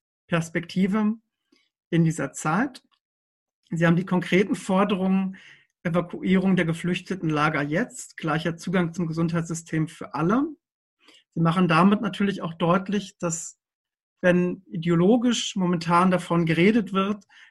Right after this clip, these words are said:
diese Krise betreffe uns alle gleichermaßen, es dürfe niemand zurückgelassen werden, dass das eben in Verbindung mit den vorher bereits bestehenden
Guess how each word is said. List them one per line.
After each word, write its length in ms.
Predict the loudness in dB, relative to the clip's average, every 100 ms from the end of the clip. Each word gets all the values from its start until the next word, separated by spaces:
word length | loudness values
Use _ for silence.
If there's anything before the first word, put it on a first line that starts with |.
| _
diese 180 | -6 -6
Krise 320 | 0 2 2
betreffe 420 | 0 -2 -4 -4
uns 200 | -10 -6
alle 220 | 0 0
gleichermaßen, 880 | 2 0 0 0 2 2 2 0 -6
es 120 | -4
dürfe 200 | -6 -2
niemand 320 | 0 2 0
zurückgelassen 640 | -2 -6 -4 -2 -2 -2 -2
werden, 480 | -2 0 -2 -4 -10 _ _ _ _ _ -20 _
dass 160 | -6
das 240 | -4 -8 -4
eben 420 | 0 0 0 -4 _ _ _
in 100 | -6
Verbindung 600 | -2 2 6 8 8 6
mit 160 | 4 2
den 100 | -4
vorher 340 | 0 4 4
bereits 420 | 2 -2 -2 -2
bestehenden 760 | -8 -6 0 2 4 2 -2